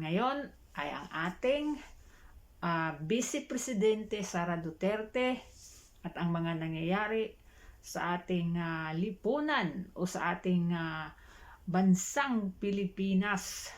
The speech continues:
Ano na bang mga nangyayari? Ang daming mga nangyayari. Ha? Yung mga taga-Pilipinas, kumusta kayo dyan? Okay pa ba kayo? Ha? Ha?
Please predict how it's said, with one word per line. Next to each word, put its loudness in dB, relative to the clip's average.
Ano -4
na -2
bang -2
mga -4
nangyayari? 2
Ang 0
daming 4
mga 4
nangyayari. 2
Ha? 2
Yung 4
mga 0
taga-Pilipinas, 2
kumusta 2
kayo 4
dyan? 2
Okay 2
pa 2
ba 2
kayo? 6
Ha? -2
Ha? 0